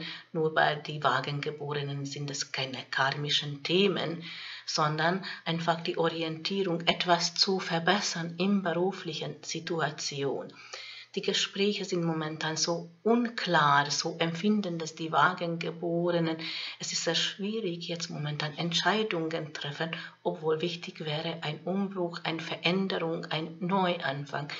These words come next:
weil das spiegelt gerade etwas für die Wagengeborenen. Die Tierkreiszeichen Skorpion geboren haben Glück in die Liebe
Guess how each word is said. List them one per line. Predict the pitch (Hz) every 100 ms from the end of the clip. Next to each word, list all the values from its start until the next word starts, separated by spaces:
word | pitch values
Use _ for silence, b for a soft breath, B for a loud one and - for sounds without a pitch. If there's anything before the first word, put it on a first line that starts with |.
| B B
weil | - 170
das | 190 -
spiegelt | - - 208 214 214 160 160 -
gerade | 147 143 143 151 147 -
etwas | 147 - 165 -
für | - 170
die | 170 160
Wagengeborenen. | 165 160 151 156 143 139 131 - - - - - - - B B B B -
Die | 214
Tierkreiszeichen | 294 330 - 190 180 196 202 196
Skorpion | 190 - - 190 190 - 143 139 135
geboren | 143 151 147 143 151 165 160 160
haben | 165 170 170
Glück | 180 202 - -
in | 160 147
die | 156 - -
Liebe | 175 202 214 208